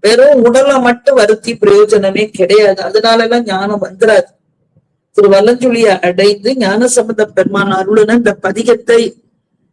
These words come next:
ஆஹ், வாய்க்க-, பாடக்கூடிய ஞானம் வாய்க்க பெற்றவருடைய திருவடிகளை வழிபடணும்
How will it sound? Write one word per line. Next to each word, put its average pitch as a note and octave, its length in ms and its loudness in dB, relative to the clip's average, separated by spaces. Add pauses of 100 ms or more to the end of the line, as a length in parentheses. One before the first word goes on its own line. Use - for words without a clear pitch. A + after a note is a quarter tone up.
(180)
ஆஹ், F#3 360 0
வாய்க்க-, F#3+ 640 -2 (160)
பாடக்கூடிய A#3 760 0
ஞானம் A3+ 420 0
வாய்க்க A3+ 400 0
பெற்றவருடைய G3 560 -2
திருவடிகளை B3 640 2
வழிபடணும் F#3+ 880 0